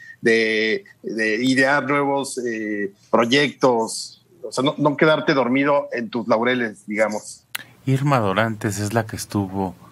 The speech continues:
Speaker 2: al lado de Pedro?
Speaker 1: Exacto. Y cuenta, vino a hacer una lectura de su libro, que son
Speaker 2: Mm.
Speaker 1: memorias, eh, sobre su relación con él.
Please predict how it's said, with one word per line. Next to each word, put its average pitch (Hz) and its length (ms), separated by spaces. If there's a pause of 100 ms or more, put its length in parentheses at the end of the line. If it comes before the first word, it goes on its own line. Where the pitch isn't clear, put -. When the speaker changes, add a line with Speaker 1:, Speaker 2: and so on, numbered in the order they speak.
Speaker 2:
al 87 140
lado 104 260
de 90 120
Pedro? 87 360 (1040)
Speaker 1:
Exacto. - 420 (240)
Y 117 100
cuenta, 139 520 (140)
vino 123 280
a 127 60
hacer 123 220
una 135 120
lectura 127 360
de 120 100
su - 140
libro, 127 280
que 104 140
son 147 160
Speaker 2:
Mm. 127 40
Speaker 1:
memorias, 127 720 (540)
eh, 98 240
sobre 110 440
su - 140
relación 104 400
con 127 160
él. 135 160